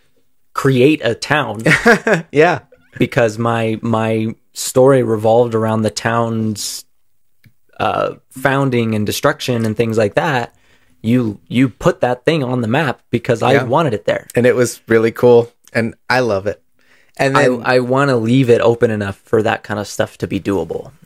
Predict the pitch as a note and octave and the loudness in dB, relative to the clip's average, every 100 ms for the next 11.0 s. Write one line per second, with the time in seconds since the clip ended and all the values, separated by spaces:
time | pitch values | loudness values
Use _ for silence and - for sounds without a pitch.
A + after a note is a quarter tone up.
0 | - G#2+ G#2 - - - _ _ A2+ G2+ | -4 -4 -4 -6 -8 -10 _ _ -2 -2
1 | F#2 - - F2+ F2 - _ _ _ _ | -2 -8 -6 -4 -4 -10 _ _ _ _
2 | - C#3+ D3+ C#3 C3+ G#2+ - B2 A#2 - | -2 0 0 2 2 2 2 4 2 -2
3 | A#2+ A#2+ A2+ _ _ _ C#3 C#3+ - B2+ | -4 -4 -6 _ _ _ 2 2 0 0
4 | C#3+ C#3+ C3+ C3 A#2+ A2+ G#2 - - G2 | 0 0 -6 -2 -2 -2 -6 -6 -2 -4
5 | - _ _ _ _ _ - B2+ C3+ A#2+ | -4 _ _ _ _ _ -2 0 2 2
6 | B2+ - A#2 - B2+ A#2+ A#2 G#2+ F2+ - | 0 -2 -8 -4 -4 -2 -2 -2 -4 -6
7 | - A2+ B2+ C#3 D3 _ - A2 G#2 G2+ | -4 -2 -2 -6 -16 _ -6 -2 -2 -2
8 | G2+ A2 G#2 - F#2 - A2+ C3 - C#3 | 0 -2 -2 -4 -6 -4 -2 -2 -4 0
9 | C#3 C#3 - C3+ C#3+ D3 - - A2 A#2+ | 0 0 -2 -2 -4 -8 -12 -8 0 2
10 | A#2+ A2 A2+ A#2 G2+ - A#2 G#2 - | 2 0 -2 -4 -6 -4 -4 -4 -12